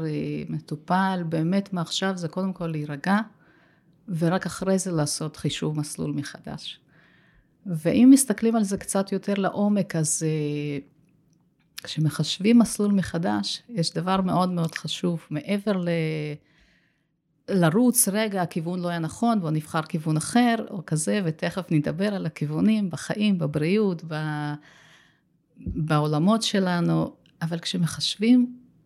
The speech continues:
כיוון מחדש, צריך לזכור דבר אחד, לחשב אותו עם קצת יותר אומץ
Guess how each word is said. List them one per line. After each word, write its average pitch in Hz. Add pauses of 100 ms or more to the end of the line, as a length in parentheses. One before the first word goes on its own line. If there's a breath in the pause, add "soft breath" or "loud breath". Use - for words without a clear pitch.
(240)
כיוון 190
מחדש, 180
צריך -
לזכור 180
דבר 160
אחד, 151 (160)
לחשב 190
אותו 220 (680 soft breath)
עם 156
קצת 170
יותר 165
אומץ 151